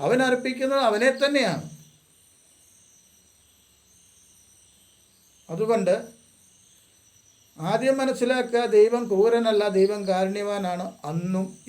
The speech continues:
ഇന്നും എപ്പോഴും. അവൻ്റെ കാരുണ്യമാണ് ഈ ലോകത്തെ നിലനിർത്തുന്നത്. ലോകത്തെ നശിപ്പിക്കുന്നത് മനുഷ്യൻ്റെ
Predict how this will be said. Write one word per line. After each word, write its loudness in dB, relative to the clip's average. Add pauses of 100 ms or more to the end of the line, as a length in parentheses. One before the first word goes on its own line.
(120)
ഇന്നും -2 (260)
എപ്പോഴും. -4 (800)
അവൻ്റെ -2 (120)
കാരുണ്യമാണ് 2 (180)
ഈ -4 (120)
ലോകത്തെ -4 (140)
നിലനിർത്തുന്നത്. -2 (760)
ലോകത്തെ 0 (100)
നശിപ്പിക്കുന്നത് -4
മനുഷ്യൻ്റെ -2